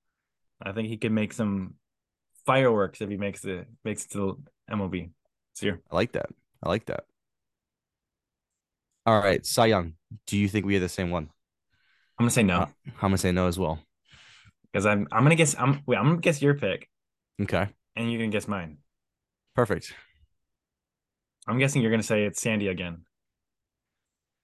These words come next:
Speaker 2: Incorrect.
Speaker 1: Ugh.
Speaker 2: I'm taking, um,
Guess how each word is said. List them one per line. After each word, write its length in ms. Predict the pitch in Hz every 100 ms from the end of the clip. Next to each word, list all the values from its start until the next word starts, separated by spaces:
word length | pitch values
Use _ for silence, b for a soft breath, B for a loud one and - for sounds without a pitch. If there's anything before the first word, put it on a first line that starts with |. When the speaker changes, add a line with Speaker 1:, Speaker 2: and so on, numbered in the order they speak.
| _ _
Speaker 2:
Incorrect. 800 | 147 147 - 120 98 - - - - _ _
Speaker 1:
Ugh. 960 | - 190 156 147 127 113 104 - 90 80 - _ _ _ _ _ _ _ _ _ -
Speaker 2:
I'm 260 | 117 127 131 _ _ _
taking, 460 | 139 123 135 117
um, 840 | 107 101 92 92 92 90 87 82